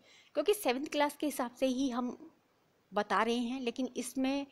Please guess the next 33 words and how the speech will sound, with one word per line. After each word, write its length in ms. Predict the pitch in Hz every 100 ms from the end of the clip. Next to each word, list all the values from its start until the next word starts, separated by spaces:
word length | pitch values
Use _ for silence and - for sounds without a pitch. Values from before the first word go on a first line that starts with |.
| - - - _ -
इतना 300 | 240 - 269
कुछ 220 | 277 294
बताने 360 | 226 233 226 233
के 120 | 240
लिए 160 | 240 247
नहीं 300 | 214 202 247
था, 160 | 240 254
लेकिन 280 | 226 240 233
मैंने 240 | 226 247
फिर 320 | - - 247
भी 220 | 226 277 294 - _ _
इसे 220 | 247 - 240 190
बहुत 280 | 202 262 277
अच्छा 320 | - 254 262 - - - -
बनाने 360 | 196 226 240 247
की 140 | 254
कोशिश 480 | - 220 - 247 -
की 200 | - 240
है। 80 | 262
ज़्यादा 340 | 196 220 190 240
से 180 | 254 269
ज़्यादा 260 | 233 233
इसमें 300 | 247 - 240
जो 120 | 220 233
जानकारी 520 | 208 190 202 214 233
है 180 | 214 262 -
वो 120 | 214
देने 280 | 220 220 214
की 140 | -
मैंने 200 | 208 196 214
कोशिश 400 | 196 - 214 -
की 180 | 180
है। 140 | 185